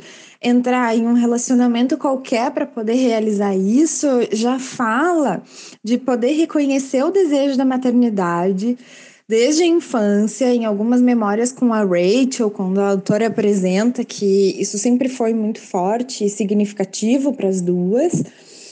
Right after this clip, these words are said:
e do quanto ela não se desconecta dela. Ela consegue encontrar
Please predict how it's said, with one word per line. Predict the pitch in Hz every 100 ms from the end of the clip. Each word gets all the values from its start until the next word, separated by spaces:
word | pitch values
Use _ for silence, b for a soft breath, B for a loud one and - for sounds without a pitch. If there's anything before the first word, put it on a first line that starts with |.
| -
e | 277
do | 269 285
quanto | 294 311 370 349 -
ela | 311 311
não | 302 311
se | 330
desconecta | 254 - 294 277 277 - 269
dela. | 240 226 214 202 202 202
Ela | 233 240
consegue | 254 254 262 247 302
encontrar | 320 320 294 285 262 240 220 294